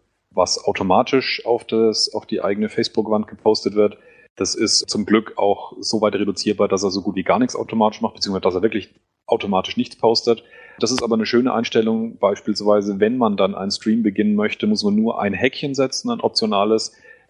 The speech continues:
dass er dann gleich, ähm, auf Facebook postet, dass man mit dem Streaming jetzt beginnt. Gleich mit der U R L zu dem Stream mit eingebunden, sodass alle Freunde, die man da eben hat,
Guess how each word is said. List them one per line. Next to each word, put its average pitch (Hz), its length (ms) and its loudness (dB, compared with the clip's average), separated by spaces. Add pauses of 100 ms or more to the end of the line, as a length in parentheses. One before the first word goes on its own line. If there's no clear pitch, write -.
(120)
dass 104 180 2
er 107 80 2
dann 101 300 0
gleich, 95 540 2
ähm, 98 320 2
auf 104 160 -2
Facebook 107 360 -2
postet, 104 360 0
dass 101 140 0
man 101 120 -2
mit 95 80 -4
dem 98 80 -4
Streaming 98 360 -2
jetzt 90 180 -8
beginnt. 123 380 0 (540)
Gleich 101 340 2
mit 104 160 -4
der 101 260 2
U 110 80 4
R 98 120 2
L 127 300 2
zu - 180 -4
dem 123 140 2
Stream 113 520 -2
mit 110 200 -4
eingebunden, 104 920 0
sodass 101 360 0
alle 95 420 2
Freunde, 92 360 0
die 95 100 -4
man 92 160 0
da 87 80 4
eben 87 260 -2
hat, 92 240 0